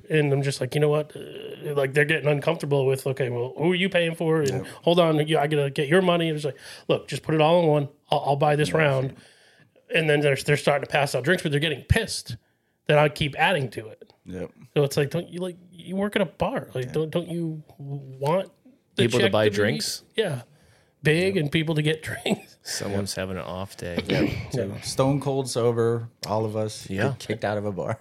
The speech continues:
Speaker 1: And before, now, this is, I, I was second guessing this decision later on in the day, probably 'cause alcohol was now on the brain, you know.
Speaker 3: What?
Speaker 1: But, so I hadn't even given them the credit card, my card yet,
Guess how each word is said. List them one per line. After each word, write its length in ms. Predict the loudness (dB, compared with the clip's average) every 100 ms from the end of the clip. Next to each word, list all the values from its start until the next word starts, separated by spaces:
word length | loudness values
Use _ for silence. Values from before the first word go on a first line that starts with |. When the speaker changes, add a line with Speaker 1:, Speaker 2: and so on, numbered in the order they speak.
| _
Speaker 1:
And 120 | 0
before, 460 | 2 2 4 4 4
now, 460 | 4 4 4 2 -2
this 340 | -6 -2 0 2
is, 140 | 2
I, 120 | 4
I 160 | 4 4
was 220 | 2 -4 -12
second 380 | -8 -4 -2 0
guessing 300 | 2 0 0
this 140 | -4 -6
decision 640 | -6 -2 -2 0 -2 -8 -2
later 320 | 2 4 2
on 140 | 0 0
in 60 | -2
the 80 |
day, 360 | -2 -2 -2 -6
probably 200 | -2 -2 0
'cause 300 | -4 -4 -10 -18 -20 _
alcohol 460 | -2 0 0 0 0
was 160 | 0 2
now 420 | 2 -2 -10 -14 -16 _ 2
on 160 | 4 4
the 60 |
brain, 360 | 0 0 0 -4 -6
you 160 | -6
know. 160 | -4 -8 -8
Speaker 3:
What? 180 | -4 -4 -4 -20 _
Speaker 1:
But, 340 | 6 6 2 -14 -20 -6 -4
so 300 | 0 0 4
I 160 | 4
hadn't 180 | 2 0
even 180 | 0 0
given 280 | 0 0 2
them 160 | 2 0
the 80 |
credit 300 | 2 2 2
card, 240 | 0 -2 0
my 160 | -2
card 380 | -2 0 2 2
yet, 200 | -2 -10